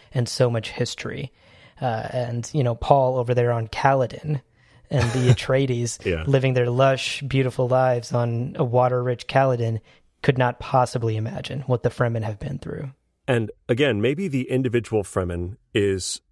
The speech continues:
Speaker 2: a byproduct of the harsh conditions of Arrakis, but the culture of the Fremen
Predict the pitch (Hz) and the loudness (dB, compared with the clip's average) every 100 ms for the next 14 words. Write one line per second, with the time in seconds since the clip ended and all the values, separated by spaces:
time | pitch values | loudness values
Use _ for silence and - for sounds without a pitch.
0 | _ _ 107 107 117 - 110 98 87 - | _ _ 0 2 2 0 0 0 -2 -6
1 | 90 87 82 - 90 87 - - - 117 | -4 -4 -4 -6 -6 -6 -12 -4 0 0
2 | - 98 92 - 90 87 82 82 80 92 | 0 -4 -2 -2 -4 -4 -8 -8 -10 -12
3 | - - - - _ - 113 104 _ _ | -12 -18 -20 -20 _ -2 0 0 _ _
4 | _ _ 104 107 95 98 - _ - 160 | _ _ -2 0 0 -4 -10 _ -4 0
5 | - - 90 80 - _ - 92 90 - | 0 -2 -4 -6 -14 _ -2 0 -2 -2
6 | 90 82 85 | -6 -6 -10